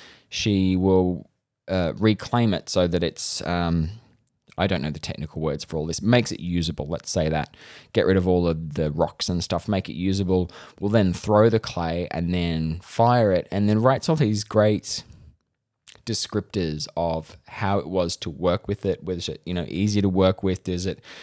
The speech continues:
very porous? Was it hard to fire? All these sorts of things. And it creates this beautiful narrative and story now with those, uh, those, um,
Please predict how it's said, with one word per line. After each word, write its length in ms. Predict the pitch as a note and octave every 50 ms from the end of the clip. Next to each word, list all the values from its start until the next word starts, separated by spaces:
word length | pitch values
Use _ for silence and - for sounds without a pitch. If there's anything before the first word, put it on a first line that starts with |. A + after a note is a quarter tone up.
| - - - -
very 320 | - - G2+ F#2 F2 F2 F2
porous? 640 | - - - G#2 G#2 G#2 G#2 G2+ G2+ G2+ - -
Was 140 | F#2 F#2 F2
it 80 | F2+ -
hard 320 | - - G#2 E2 F2 E2+ -
to 80 | D2+
fire? 440 | - - - A2 A2 G#2+ G2+ G2 G2
All 240 | - D#2+ A2 A#2+ A#2+
these 280 | A#2 A#2+ A2 G#2 G2+
sorts 240 | - - F#2 - -
of 100 | F#2 E2+
things. 400 | - - G#2 G2+ G2 F2+ F2+ -
And 220 | - - G2+ G2 F#2
it 140 | - _
creates 360 | - - - A#2 A#2+ - - -
this 140 | A#2 -
beautiful 640 | - A2+ A2 G2 G2+ - - - G#2 F#2 F2+ F2+ F2 - - - - - - - -
narrative 580 | - G2+ G#2+ G#2 G2+ G#2 G#2+ G#2 - A2 G2 F2+
and 120 | F2+ E2+
story 480 | F2 - - - F#2+ F#2+ G2 G2+ G#2 G#2
now 480 | G2 F#2+ F2+ F2 E2+ E2 E2 E2 F2 F#2 - _ _ _ _
with 160 | - G2 F#2+ -
those, 260 | F2+ E2+ E2 D#2+ D2+ _ _ _ _ - -
uh, 100 | - F2+
those, 300 | E2 F#2 F2+ F2 - - _ -
um, 400 | E2 D#2+ D#2 D#2 D#2 D2+ D#2+ E2+